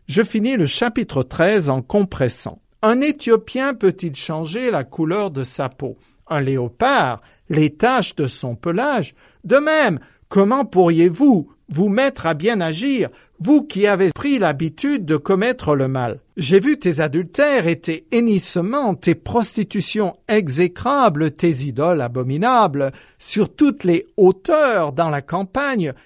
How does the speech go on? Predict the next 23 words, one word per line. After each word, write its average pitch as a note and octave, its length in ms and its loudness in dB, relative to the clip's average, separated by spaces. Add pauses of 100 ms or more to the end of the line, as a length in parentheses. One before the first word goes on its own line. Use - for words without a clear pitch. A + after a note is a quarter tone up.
(140)
Malheur C#3+ 420 0
à C#3 80 -4
toi, C#4 380 -2
Jérusalem, D3+ 800 -2
jusque G3 460 -6 (160)
à D3 120 -4
quand C#4 380 -2
resteras-tu D3 880 -2
impur ? C#3+ 680 -2 (420)
Versets G#3+ 540 -4 (120)
vingt-trois F3 580 -4
et D3+ 80 0
vingt-sept. C3 500 -8 (160)
Jérémie A#3+ 480 2
souligne A#3+ 420 -4
la D3+ 140 -2
gravité G3+ 640 -4
de C3+ 100 -4
l'état D3 380 -6
moral D3+ 540 -4
de C3+ 80 -6
ses G3 260 -8
contemporains. A#2+ 760 -8